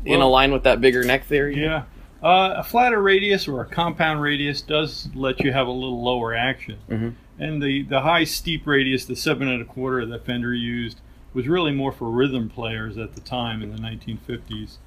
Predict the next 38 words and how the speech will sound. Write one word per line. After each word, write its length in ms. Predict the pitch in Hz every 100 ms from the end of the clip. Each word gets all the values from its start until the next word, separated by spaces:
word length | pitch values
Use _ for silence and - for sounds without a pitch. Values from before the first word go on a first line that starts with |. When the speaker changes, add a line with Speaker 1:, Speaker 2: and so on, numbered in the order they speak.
| - - -
Speaker 2:
And 160 | 113
they 140 | 117 117
like 240 | 117 113
to 80 | 113
tend 300 | 110 120 113
to 100 | - - -
put 140 | 123 -
their 120 | 104
thumb 280 | - 117 117
over, 380 | 113 113 113 107
wrap, 320 | 113 117 113
wrap 260 | 117 117 113
around 440 | 110 113 117 110
the 40 | 104
Speaker 1:
Right. 140 | 98
Speaker 2:
neck. 200 | 113 113 - - - - -
And 360 | 120 117 117 113
they 100 | 127
were 160 | 123 120
very 260 | 123 123 117
narrow, 600 | 120 123 120 117 113 110
and, 200 | 110 120
and 180 | 113 113
you 100 | 107
weren't 260 | 110 113
able 220 | 113 110
to 60 | 104
do 180 | 101 127 117
that. 140 | 104
But 100 | 120 117
it's 280 | 113 -
not 200 | 156 165
a, 220 | 143 123 - - - - 131
a 80 |
style 560 | - - 131 131 127 123
that's 500 | 117 110 - - - - -
helpful, 640 | - 151 147 - 120 110
really, 500 | 110 113 110 110 110